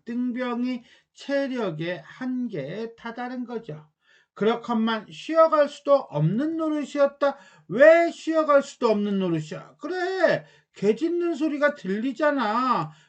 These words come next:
근데 어떻게 그걸 쉬어가? 당장 가야지.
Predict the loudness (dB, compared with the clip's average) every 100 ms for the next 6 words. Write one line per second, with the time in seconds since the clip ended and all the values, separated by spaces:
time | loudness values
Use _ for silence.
0 | _ -2 2 4 2 0 -4 -4 -4 -4
1 | 0 0 0 -2 0 -2 -4 -6 -4 -2
2 | -2 -2 0 0 -2 -4 -4 -2 -4 -6